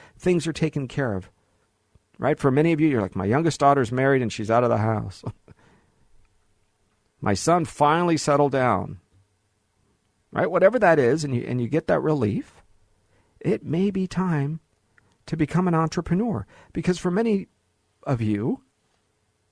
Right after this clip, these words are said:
that part of your life just, I don't know, was just never satisfied. And usually the poison, believe it or not, is a good paycheck.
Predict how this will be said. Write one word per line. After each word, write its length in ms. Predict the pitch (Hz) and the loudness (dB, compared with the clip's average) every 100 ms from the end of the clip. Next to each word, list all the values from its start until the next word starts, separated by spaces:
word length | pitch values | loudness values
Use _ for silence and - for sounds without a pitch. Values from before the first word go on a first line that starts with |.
| _ | _
that 200 | 165 202 | -6 -4
part 200 | - 214 | -2 0
of 80 | 180 | 0
your 100 | 175 | 0
life 240 | 175 175 | 0 0
just, 240 | - 156 - _ - _ _ _ _ _ _ - | -4 -8 -10 _ -20 _ _ _ _ _ _ -12
I 40 | |
don't 120 | 233 156 | -8 -8
know, 80 | |
was 100 | 151 | -8
just 160 | 160 170 | -8 -6
never 160 | 165 131 | -6 -4
satisfied. 640 | 180 269 208 - 87 - - - _ _ _ _ _ _ _ _ _ _ _ _ _ _ _ _ _ | -4 -6 -8 -12 -20 -20 -20 -20 _ _ _ _ _ _ _ _ _ _ _ _ _ _ _ _ _
And 200 | - 143 | -4 -2
usually 480 | 175 285 202 120 127 | 0 0 0 0 0
the 80 | 120 | 0
poison, 540 | - 185 208 151 117 | -2 2 2 2 -2
believe 260 | 107 139 123 | 0 -2 -2
it 60 | 113 | -4
or 60 | |
not, 200 | 139 135 | -2 -2
is 140 | 104 104 | -4 -4
a 40 | |
good 200 | 120 107 | -6 -4
paycheck. 560 | 131 120 - - - | -4 -4 -6 -14 -18